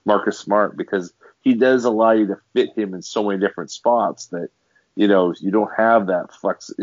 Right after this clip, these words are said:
weird, uh, you know, positional, uh, issues. Um, well, now without game, you know, I guess let's say the Kings game, without Kemba and Smart, um, boy, things get thin fast.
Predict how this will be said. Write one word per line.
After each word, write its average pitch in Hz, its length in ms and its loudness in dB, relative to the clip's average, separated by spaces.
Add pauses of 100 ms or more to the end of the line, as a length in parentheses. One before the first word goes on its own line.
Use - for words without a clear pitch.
(140)
weird, 110 540 4 (460)
uh, 87 420 2
you 95 120 0
know, 90 80 2
positional, 90 800 0 (460)
uh, 87 240 -4
issues. - 720 0 (120)
Um, 85 340 -4 (120)
well, 90 200 2
now 104 260 4
without 101 440 4 (320)
game, 101 400 0
you 98 80 0
know, 82 160 -4 (180)
I 87 60 -12
guess 90 260 -4 (100)
let's - 160 -8
say 98 80 2
the 85 100 0
Kings 113 320 0
game, 80 280 -4 (280)
without 98 280 2
Kemba 101 400 0
and 101 280 0
Smart, 113 520 2 (480)
um, 95 560 2 (640)
boy, 110 340 4
things 87 280 -12
get - 180 -12
thin 85 200 -10
fast. - 560 -12